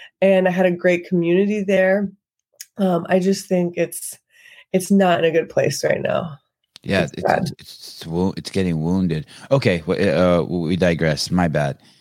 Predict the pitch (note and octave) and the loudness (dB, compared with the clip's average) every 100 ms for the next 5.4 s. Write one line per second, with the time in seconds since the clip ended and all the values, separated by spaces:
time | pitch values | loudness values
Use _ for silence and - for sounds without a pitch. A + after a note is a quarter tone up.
0 | - A2 G#2+ G#2+ A2 G2+ F#2+ - G2+ - | -2 0 2 2 2 0 -2 -4 -6 -4
1 | F2 F2 F2+ E2 D#2+ - E2 B1+ D#2 D#2 | -4 -2 0 0 0 -2 -4 -4 -4 -4
2 | D#2 D2+ - D#2+ D2+ D2+ C#2+ D2+ - - | -2 -2 -4 -6 -4 -4 -4 -6 -8 -10
3 | - D2 C#2 C2+ - - _ _ - - | -10 -8 -8 -8 -12 -18 _ _ -10 -4
4 | A2 B2 B2 D3 A#2+ A2+ A2+ - F#2+ G2 | 0 2 2 2 2 0 0 -2 0 2
5 | F#2+ F2 E2 | 2 2 2